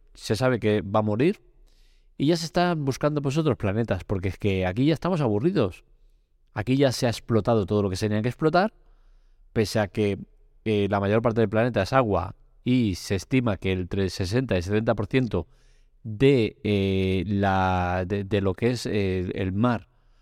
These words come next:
no ha sido descubierto ni, ni se sabe lo que puede llegar a ver, pero no interesa.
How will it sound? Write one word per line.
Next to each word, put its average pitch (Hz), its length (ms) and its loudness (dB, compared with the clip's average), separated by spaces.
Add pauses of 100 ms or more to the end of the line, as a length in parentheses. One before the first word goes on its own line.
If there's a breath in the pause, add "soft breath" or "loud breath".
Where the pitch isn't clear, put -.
(160)
no 120 160 0
ha 143 40 2
sido 131 280 2
descubierto 104 640 2
ni, 95 360 -2 (140)
ni 98 260 -4
se 95 100 -4
sabe 123 240 2
lo 98 100 2
que 92 80 -4
puede 101 220 2
llegar 95 220 0
a 90 40 -2
ver, 135 300 -2 (1200)
pero 90 340 0
no 113 120 0
interesa. 104 560 -2